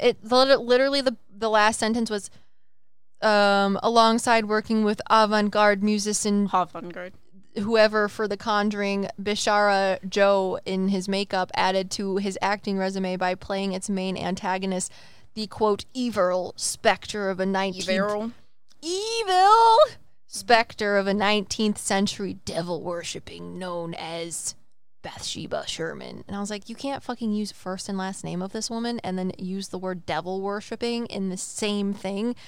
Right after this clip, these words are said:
Speaker 1: because that's not true." Anyways, it just made it sound like the sentence sentenced her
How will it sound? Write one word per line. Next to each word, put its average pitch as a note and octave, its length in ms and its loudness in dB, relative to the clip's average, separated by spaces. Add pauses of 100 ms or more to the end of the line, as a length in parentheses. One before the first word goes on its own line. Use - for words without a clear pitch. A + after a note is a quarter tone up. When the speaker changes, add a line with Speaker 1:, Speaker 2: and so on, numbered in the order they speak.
(160)
Speaker 1:
because G3 240 -4
that's G3 220 -2
not G3 320 -2
true." - 420 -6 (960)
Anyways, F#3+ 380 -6
it G#3+ 80 -6
just A#3+ 180 -4
made B3 140 0
it - 100 -4
sound F3+ 340 0
like - 340 -8 (220)
the F#3 100 -10
sentence F3+ 680 -4 (1000)
sentenced F3+ 720 -4
her - 380 -6